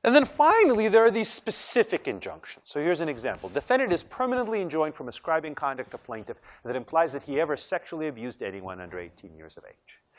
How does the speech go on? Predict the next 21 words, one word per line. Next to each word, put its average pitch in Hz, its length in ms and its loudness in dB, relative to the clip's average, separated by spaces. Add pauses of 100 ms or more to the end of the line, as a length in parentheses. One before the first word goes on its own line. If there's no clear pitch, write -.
(180)
These 226 320 0
are 233 60 8
the 190 100 4
kinds 233 480 2
of 208 80 -2
injunctions 175 640 6
that 117 120 -6
the 123 100 2
lower 143 300 4
courts 135 280 -4
that 117 100 -4
I - 20 -2
mentioned, 104 320 -10 (400)
California 262 580 2
Supreme 214 360 -4
Court, 170 380 0
the - 60 -10
Seventh - 380 -6
Circuit, 247 720 4
uh, 123 100 6 (320)
um, 92 560 -2